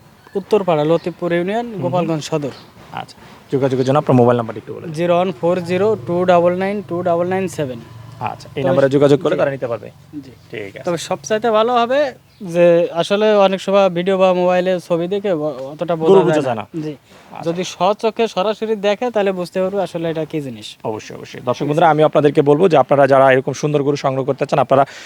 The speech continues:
Speaker 2: সরাসরি আসবেন ভাইয়ের এখানে। একদম যোগাযোগ ব্যবস্থা খুবই ভালো। গোপালগঞ্জ সদরে রয়েছে, সদর থেকে মাত্র এক দেড় কিলোমিটার ভি-, ভিতরে হচ্ছে ভাইয়ের বাসা এবং গরুটা কিন্তু দেখতে খুবই চমৎকার। আপনারা যদি সরাসরি এসে দেখেন, আশা করি আপনাদের পছন্দ, এবং ভাই কিন্তু সুন্দর একটি দামও চেয়েছেন।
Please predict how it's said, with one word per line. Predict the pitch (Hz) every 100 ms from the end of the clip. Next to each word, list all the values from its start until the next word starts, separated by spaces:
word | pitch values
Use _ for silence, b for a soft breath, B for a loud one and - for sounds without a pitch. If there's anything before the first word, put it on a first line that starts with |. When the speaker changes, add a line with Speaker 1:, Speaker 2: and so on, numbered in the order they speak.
| -
Speaker 2:
সরাসরি | 160 156 151 170
আসবেন | 151 143 170 214 _ _ 117
ভাইয়ের | 120 131
এখানে। | 143 175 311
একদম | - 123 139
যোগাযোগ | 131 135 131
ব্যবস্থা | 135 139
খুবই | - 165
ভালো। | 165 170
গোপালগঞ্জ | 156 147 135 135 131 B B -
সদরে | - 135 143
রয়েছে, | 143 139 135 226 -
সদর | - 127
থেকে | 123 131
মাত্র | 127 127
এক | 131
দেড় | 131 135
কিলোমিটার | 143 143 143
ভি-, | 147 - B B B -
ভিতরে | 151 175
হচ্ছে | 175 170
ভাইয়ের | 160 165
বাসা | 180 202
এবং | 170
গরুটা | 151 151
কিন্তু | 156
দেখতে | 151 147
খুবই | - 185
চমৎকার। | 180 180 185 180
আপনারা | 156 143
যদি | 151
সরাসরি | 151 151 151 160
এসে | 156
দেখেন, | 151 156 202 262 B B
আশা | - -
করি | 135
আপনাদের | 143 - 135
পছন্দ, | 135 147 160
এবং | 180 156
ভাই | 135
কিন্তু | 139 139
সুন্দর | - 151
একটি | 147 156
দামও | 143 151 160
চেয়েছেন। | 165 156